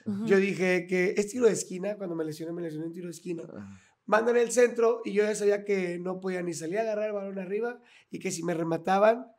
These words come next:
Speaker 2: iba a ser gol. So, yo ya sabía que me iba a salir en esa jugada, pero ya tenía mucho coraje, güey. O sea, yo dije, si la atajo, me voy, me voy contento, o sea,
Speaker 3: <laughs>
Speaker 2: o sea,
Speaker 1: Ujú.
Speaker 2: digo, ya atajo, cumplí lo que tenía que cumplir.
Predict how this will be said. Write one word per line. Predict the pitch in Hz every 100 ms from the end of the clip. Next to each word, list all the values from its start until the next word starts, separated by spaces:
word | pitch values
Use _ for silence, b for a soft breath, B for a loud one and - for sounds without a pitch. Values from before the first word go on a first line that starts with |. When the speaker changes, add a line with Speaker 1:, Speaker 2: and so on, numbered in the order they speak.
| _ _ _ -
Speaker 2:
iba | 180
a | 170
ser | 170
gol. | 170 196 190 b b b
So, | - 202
yo | 233
ya |
sabía | 247 247 247
que | 226
me | 226
iba | 226
a |
salir | 202 208
en |
esa | 208 190
jugada, | 170 180 190 175 - b b b b
pero | - 202
ya | 202
tenía | 208 226
mucho | 226 220
coraje, | 208 196 202 190
güey. | 170 151
O | - _ _
sea, | - 196
yo | 208 214
dije, | 226 185 185 190 -
si | -
la | 208
atajo, | 202 202 247 - 294 - - _ _
me | 196 208
voy, | 208 226 175 - - _
me | 175
voy | 196 220 220
contento, | 262 233 - 247 247 226
o |
sea, | 180 202 180 117 151 123 - -
Speaker 3:
<laughs> | 208
Speaker 2:
o |
sea, | 202
Speaker 1:
Ujú. | 226
Speaker 2:
digo, | 214 202
ya | 196 202 190
atajo, | 214 233 226 240 233
cumplí | 214 196 208
lo | 226
que | 226
tenía | 196 208
que | 208
cumplir. | 202 202 208